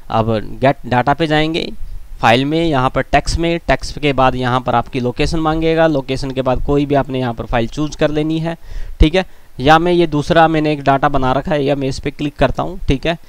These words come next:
अ, इसमें मैंने टैब लगा रखा था, तो देखते हैं कि टैब से भी जो है separate हो जाएगा। अगर नहीं होगा तो मैं आपको बताऊँगा कि कैसे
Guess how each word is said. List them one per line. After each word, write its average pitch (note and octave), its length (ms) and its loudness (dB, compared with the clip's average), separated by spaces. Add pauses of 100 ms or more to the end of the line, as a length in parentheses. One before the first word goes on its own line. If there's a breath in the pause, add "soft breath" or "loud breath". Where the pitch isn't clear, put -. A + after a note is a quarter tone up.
(280 soft breath)
अ, A#2 180 2
इसमें D3+ 340 -2
मैंने D3+ 220 2
टैब C#3 280 4
लगा C3+ 260 4
रखा B2+ 220 -2
था, E3 140 -4
तो D#3 140 -4
देखते C3 340 -2
हैं D3 80 -2
कि D3+ 120 -2
टैब B2 340 0
से D3+ 220 0
भी D#3+ 260 -2
जो C#3+ 180 -4
है D3 220 2
separate C#3 380 -2
हो D3+ 140 4
जाएगा। C3+ 360 2 (260 loud breath)
अगर B2+ 180 0
नहीं D#3 280 2
होगा E3 300 2
तो F3+ 140 -2
मैं D#3+ 120 0
आपको - 200 -4
बताऊँगा D3 460 0
कि E3+ 160 -2
कैसे C#3 420 0